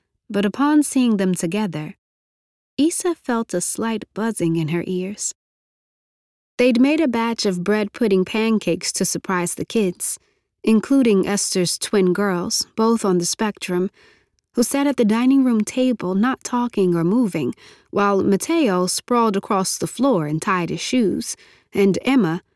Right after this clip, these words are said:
screamed from the bathroom that someone had used her hairbrush. As it turned out, all four kids found the bread pudding pancakes too sweet and gooey and pushed their plates away after the first bite.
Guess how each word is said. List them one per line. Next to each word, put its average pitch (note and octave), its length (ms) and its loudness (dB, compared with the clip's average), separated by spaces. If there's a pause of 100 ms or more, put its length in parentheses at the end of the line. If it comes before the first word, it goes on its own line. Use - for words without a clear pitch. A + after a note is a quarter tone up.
(100)
screamed A#3+ 440 2
from F#3+ 220 2
the F3+ 60 0
bathroom F#3+ 680 0
that E3 180 -2
someone F4 420 2
had A#3+ 200 0
used G#3+ 340 0
her F#3 120 0
hairbrush. F#3 800 -4 (1300)
As G#3+ 140 2
it F3 100 -2
turned G#3+ 300 2
out, F#3 340 -4 (880)
all G#3+ 200 2
four E4 280 0
kids F#3 380 -2
found F3+ 280 0
the F3 60 -2
bread F3+ 320 -2
pudding F#3 280 0
pancakes G3 680 -2
too A#3 220 -2
sweet - 540 -4
and D#3+ 200 -4
gooey F#3+ 400 -2 (460)
and E3+ 160 0
pushed - 260 -2
their E3+ 140 -2
plates - 420 -4
away E3 400 -2
after D3 240 -4
the D3 200 -4
first - 380 -6
bite. F#3+ 380 -6